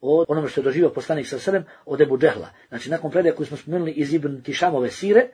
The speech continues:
da je Ebu Džehl htio da ga sačeka kad on ode na seđdu, da mu baci ogroman kamen, pa je ustegao se i u panici se vratio i kaže svojim jaranima da je vidio glavu ogromnog dromedara, to jest, e, mužjaka deve. U ovoj predaji kod Muslima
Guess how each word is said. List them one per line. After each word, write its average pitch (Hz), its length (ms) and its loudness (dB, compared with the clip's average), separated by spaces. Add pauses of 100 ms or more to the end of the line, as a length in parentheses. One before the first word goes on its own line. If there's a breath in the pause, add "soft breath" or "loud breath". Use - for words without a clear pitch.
(140)
da 135 120 2
je 139 360 2
Ebu 143 200 -2
Džehl 147 280 2 (120)
htio 156 300 2
da 131 260 2
ga 131 160 -4
sačeka 160 400 -2
kad 139 140 -2
on 143 100 0
ode 143 140 0
na 127 80 -4
seđdu, 143 400 -4
da 131 80 0
mu 123 100 -6
baci 151 260 2
ogroman 123 380 -2
kamen, 175 460 0 (360 loud breath)
pa 135 180 4
je 127 340 0
ustegao 160 640 4
se 139 300 2
i 110 300 -2 (220 loud breath)
u 123 120 -8
panici 160 360 2
se 135 140 -2
vratio 170 500 2 (160 soft breath)
i 131 140 -12
kaže 147 300 0
svojim 131 380 2
jaranima 131 680 2
da 127 120 -4
je 127 60 2
vidio 131 440 0
glavu 139 360 2
ogromnog 135 420 4
dromedara, 127 600 2
to 120 120 -4
jest, 117 320 -6
e, - 20 -6 (280)
mužjaka 135 480 -2
deve. 180 320 6 (680 loud breath)
U 147 60 6
ovoj 151 180 6
predaji 147 260 4
kod 120 160 -4
Muslima 160 500 -2